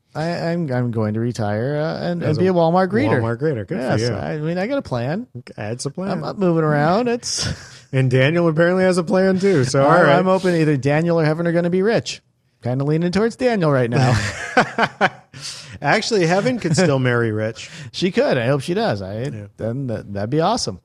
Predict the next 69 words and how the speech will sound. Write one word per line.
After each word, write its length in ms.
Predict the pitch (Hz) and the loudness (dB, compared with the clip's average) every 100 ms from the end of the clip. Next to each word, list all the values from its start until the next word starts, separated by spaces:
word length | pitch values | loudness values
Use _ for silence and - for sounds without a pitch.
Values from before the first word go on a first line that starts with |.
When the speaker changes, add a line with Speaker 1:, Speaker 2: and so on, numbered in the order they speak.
| - - _ - | -20 -20 _ 0
Speaker 2:
All 120 | 160 | 2
right. 300 | 175 156 - | 4 2 -2
So 300 | - 147 135 | -2 0 0
Daniel 340 | 123 135 143 139 | 0 0 0 0
wants 180 | 139 | -2
to 80 | - | -4
quit. 260 | 131 127 156 _ _ _ _ - | -2 -2 -4 _ _ _ _ -4
Speaker 1:
Yeah. 160 | 139 135 | -2 -2
So 140 | 143 | 0
Daniel 280 | 170 190 196 | 0 2 2
wants 140 | 196 | 0
to 20 | - | 0
quit 160 | 202 | -2
school, 340 | - 143 165 170 | 0 0 0 -2
and, 180 | 151 | -2
uh, 180 | 147 147 | -2 -4
you 160 | 156 151 | -4 -4
know, 80 | 120 | -4
I'm 180 | 127 | -4
like, 240 | 135 127 127 | -6 -6 -6
"Well, 280 | 123 135 - _ - | -6 -8 -10 _ -2
totally 260 | 151 160 170 | 2 2 0
up 100 | 170 | 0
to 100 | 170 | 0
you." 200 | 143 143 | 2 2
I'm 100 | 143 | 0
like, 260 | 139 - _ - | -4 -6 _ -2
"Even 180 | 151 160 | 0 0
with 120 | 151 | 0
the 60 | 156 | -2
degree, 560 | 160 160 147 143 143 - | -2 0 0 -2 -6 -8
you're 120 | 135 | -6
gonna 180 | 131 131 | -2 0
get 120 | 135 | 0
a 20 | 135 | 0
little 160 | 139 | -2
bit 100 | 131 | -2
further 260 | 117 110 120 | -4 -4 -6
just 160 | 117 | -10
because 200 | - 104 | -10 -8
it's 160 | 101 - | -8 -10
a 40 | |
degree, 380 | 104 98 85 - _ _ 120 | -12 -10 -14 -14 _ _ -6
no 60 | |
matter 180 | 120 117 | -2 -2
what 160 | 117 - | -2 -2
field 220 | 120 120 | -4 -2
you're 120 | 117 | -4
in." 260 | 101 101 101 | -4 -8 -8
Speaker 2:
Uh-huh. 300 | 113 110 113 - _ _ _ _ _ - | -6 -6 -8 -12 _ _ _ _ _ -10
Speaker 1:
And 80 | 107 | -6
he's 100 | 107 | -6
like, 160 | 104 | -4
"Well, 380 | 127 135 131 127 | -2 0 0 0
but 160 | 123 120 | -2 -2
this 200 | 143 147 | -4 -4
is, 280 | 139 127 | -6 -8
it's 200 | - 127 127 | -10 -6 -2
all 140 | 127 | 0
who 80 | 131 | 0
you 140 | 127 | -2
know, 280 | 120 120 120 | -2 -4 -4
and 80 | 120 | -8
it's 100 | 110 | -8
the 60 | 117 | -8
music." 320 | 113 113 113 | -6 -6 -8
I'm 80 | 117 | -10
like, 160 | 117 | -10
"Well, 340 | 131 135 135 | -8 -8 -8